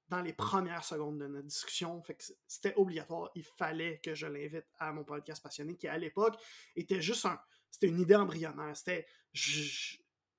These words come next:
je veux faire un, un podcast pour faire un élément de portfolio puis pour faire du réseautage un petit peu plus. Cette fille-là, il faut que je la reçoive.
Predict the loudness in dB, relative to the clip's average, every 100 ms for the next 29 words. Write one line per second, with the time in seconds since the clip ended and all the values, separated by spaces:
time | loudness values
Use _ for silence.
0 | -10 0 2 10 10 10 2 2 0 -2
1 | -4 -4 -6 0 0 0 -6 -6 -4 -6
2 | -4 -4 -4 -8 -6 -6 -2 -2 -4 -10
3 | -6 -8 -8 -10 -8 -8 -4 -4 -4 -10
4 | -10 -8 0 0 0 -12 -20 -20 _ _
5 | _ _ _ _ _ -4 0 0 0 0
6 | 2 2 0 -4 -2 0 -4 -10 -14 -8
7 | -6 -8